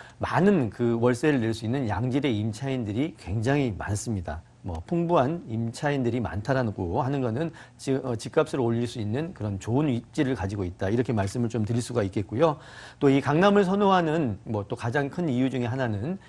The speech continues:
이 고품격의 생활의 인프라를 잘 즐길 수 있다는 점인데요.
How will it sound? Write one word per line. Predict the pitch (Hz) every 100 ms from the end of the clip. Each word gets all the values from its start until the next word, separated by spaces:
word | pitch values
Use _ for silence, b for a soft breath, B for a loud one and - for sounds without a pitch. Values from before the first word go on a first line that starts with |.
| B
이 | 110
고품격의 | 110 127 127 - 180 180 175 165 175
생활의 | 175 170 170 156 117
인프라를 | 110 123 117 117
잘 | - 110
즐길 | 104 135 151
수 | 165 143
있다는 | 110 123 113
점인데요. | 101 95 87 101 170